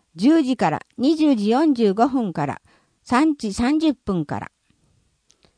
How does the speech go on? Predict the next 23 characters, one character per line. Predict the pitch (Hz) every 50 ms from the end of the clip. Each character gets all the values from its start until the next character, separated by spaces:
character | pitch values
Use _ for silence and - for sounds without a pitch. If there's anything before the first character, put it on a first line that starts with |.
| _ _ _ _ -
平 | - 311 370 392
成 | - - 359 339 339
二 | 349 359 320
十 | 294 285 269
九 | - 247
年 | 247 240 233 233
三 | - 262 269 302 311
月 | 311 320 - -
末 | 294 294 294 - - 254
現 | 240 285 285 277 254 226
在 | 214 190 180 170
の | 170 - - - -
交 | 269 294 349 302
通 | - 302 311 302
事 | 262 285 285
故 | 262 247
の | 214 190 175
状 | 165 208 220 240 254
況 | 247 - 247 233 226 220
と | - 214 - -
昨 | - - 208 208 - 254 262
年 | 262 247 208 156 143
比。 | - - 151 -